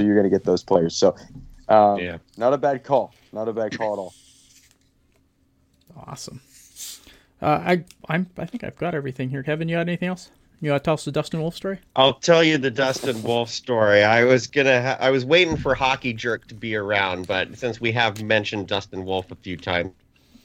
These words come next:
Speaker 3: so, well, first off, uh, just kinda wrapping up this season, I feel like, you know, you've mentioned consistency was, was trouble. They couldn't string wins. The Barracuda couldn't string wins together.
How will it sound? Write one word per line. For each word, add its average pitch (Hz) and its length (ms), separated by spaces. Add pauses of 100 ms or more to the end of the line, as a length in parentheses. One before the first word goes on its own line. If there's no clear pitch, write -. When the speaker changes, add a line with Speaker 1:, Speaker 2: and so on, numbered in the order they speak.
(600)
Speaker 3:
so, 123 480 (720)
well, 147 140
first 254 380
off, 127 460
uh, 123 400 (120)
just - 300
kinda 160 200
wrapping 143 320
up 120 160
this 120 180
season, 131 540
I 120 80
feel 156 320
like, 120 280 (100)
you 120 100
know, 104 260
you've 113 240
mentioned 117 320
consistency 120 640
was, 110 380
was 104 240
trouble. 107 240
They 95 100
couldn't 120 260
string 113 420
wins. 104 320
The 101 100
Barracuda 123 380
couldn't 107 220
string 95 340
wins 90 200
together. 71 460